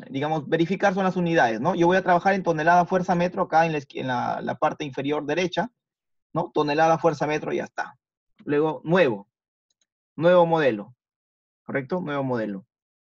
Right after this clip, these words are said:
Eh, acá indica una, digamos, un espacio para las, para el tema de armadura.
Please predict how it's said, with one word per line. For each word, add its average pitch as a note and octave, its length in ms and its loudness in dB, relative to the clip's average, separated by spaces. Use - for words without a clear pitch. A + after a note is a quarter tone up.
Eh, D3 300 -4
acá G#3 420 2
indica G3 640 2
una, F3 880 2
digamos, C#3+ 380 -6
un E3 160 -6
espacio E3+ 480 0
para C#3 180 0
las, C3 260 -2
para A#2+ 320 0
el A2+ 120 -6
tema D3+ 220 -2
de D3 60 0
armadura. D#3+ 540 -2